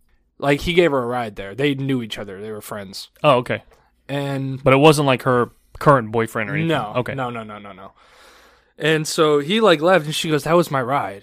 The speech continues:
Speaker 1: She goes, "Will you give me a ride home?" And I was all like, "Uh, isn't this kinda where this was headed in the first <laughs> place?" Like,
Speaker 2: Well, you were already talking to her.
Speaker 1: Well, yeah, 'cause
Speaker 2: Okay.
Speaker 1: me and her were flirting the entire time and everything like that, you know, and that was kinda where it was heading to. So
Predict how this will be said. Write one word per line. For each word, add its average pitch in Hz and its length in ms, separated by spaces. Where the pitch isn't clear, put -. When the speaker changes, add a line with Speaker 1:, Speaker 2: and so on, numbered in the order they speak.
Speaker 1:
She - 160
goes, 120 220
"Will 123 80
you 151 100
give 165 160
me 175 80
a 147 80
ride 143 240
home?" 151 300
And 151 100
I 139 60
was 135 120
all 135 140
like, 123 340
"Uh, 117 60
isn't 120 300
this 117 160
kinda 117 180
where 117 140
this 113 180
was 113 140
headed 110 340
in 104 160
the 101 80
first - 280
<laughs> - 0
place?" 233 520
Like, 233 400
Speaker 2:
Well, 170 100
you 147 100
were 156 60
already 143 200
talking 127 280
to 107 80
her. 110 240
Speaker 1:
Well, 226 220
yeah, 135 320
'cause 139 140
Speaker 2:
Okay. 117 80
Speaker 1:
me 190 100
and 147 100
her 170 100
were 147 140
flirting 131 400
the 120 80
entire 120 320
time 113 240
and 113 80
everything 113 300
like 107 160
that, 110 320
you 123 80
know, 120 120
and 123 100
that 139 100
was 123 200
kinda 135 280
where 120 220
it 107 40
was 107 300
heading 123 280
to. 98 300
So 135 500